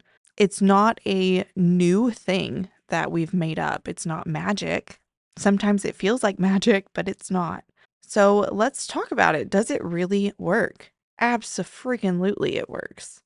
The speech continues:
And let me tell you why. Your belief is the most important thing when it comes to the manifestation process. Having that unshakable and undeniable belief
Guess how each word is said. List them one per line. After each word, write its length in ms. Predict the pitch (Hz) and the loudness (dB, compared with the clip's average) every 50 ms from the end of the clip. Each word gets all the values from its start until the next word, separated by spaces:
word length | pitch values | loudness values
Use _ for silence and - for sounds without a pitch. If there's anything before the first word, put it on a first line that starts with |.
| _ _ _ _ _ _ | _ _ _ _ _ _
And 500 | - 190 185 190 185 185 185 185 - - - _ _ _ | 2 4 4 4 4 4 2 0 -2 -4 -10 _ _ _
let 380 | - 180 180 175 185 190 196 233 | -6 -6 -4 0 2 2 2 2
me 320 | 240 247 247 247 254 247 - _ _ _ _ _ _ _ | 0 0 0 0 0 -2 -4 _ _ _ _ _ _ _
tell 240 | - - - 202 190 | -10 -6 -2 0 0
you 160 | 185 175 180 | 0 0 0
why. 180 | 160 139 95 - - - - _ _ _ - _ _ - | 0 0 -2 -4 -6 -10 -16 _ _ _ -20 _ _ 2
Your 220 | 190 214 262 285 | 4 6 6 6
belief 520 | 285 254 190 165 180 208 269 285 - - - - | 4 2 2 2 0 2 0 0 -2 -4 -6 -2
is 300 | - 208 208 190 175 175 | 0 2 2 2 0 0
the 160 | 175 202 208 | 2 2 4
most 640 | 202 196 180 175 175 180 190 220 247 254 - - - - | 4 4 4 4 6 6 6 6 6 4 2 -2 -2 -2
important 720 | 233 220 208 - - 190 185 - - 185 175 - - 185 | 0 0 -2 -2 -2 -4 -4 -2 -4 -6 -10 -12 -12 -10
thing 380 | 180 160 - - - - 175 - _ _ _ _ _ _ | -10 -10 -8 -8 -8 -10 -10 -10 _ _ _ _ _ _
when 220 | - 185 185 185 | -2 0 0 0
it 80 | 175 - | 0 -2
comes 280 | - 185 180 165 - | -4 -4 -4 -4 -6
to 60 | - 185 | -6 -4
the 80 | 180 | -2
manifestation 720 | 175 170 160 156 151 - 156 156 - - - - - - 180 | -2 -2 -4 -4 -6 -8 -10 -10 -10 -12 -14 -12 -12 -14 -14
process. 540 | - - - - - - - - - - - _ _ - | -14 -14 -16 -16 -16 -16 -18 -16 -18 -18 -20 _ _ -2
Having 260 | - 214 208 226 226 | 0 0 2 2 2
that 160 | 208 185 - | 0 0 0
unshakable 640 | - - 185 190 - - 175 165 - 170 - 165 160 170 | 0 0 0 0 0 -2 -4 -4 -4 -4 -2 0 0 0
and 120 | 180 - | -2 -2
undeniable 800 | - - 175 190 208 - 208 185 170 160 156 156 156 156 160 156 | -2 -2 0 0 0 -2 -2 -4 -4 -4 -4 -6 -4 -4 -4 -6
belief 720 | 156 - 165 156 151 - 151 147 175 226 240 - - - | -4 -2 -4 -2 -2 -2 -4 -4 -2 -4 -4 -6 -10 -18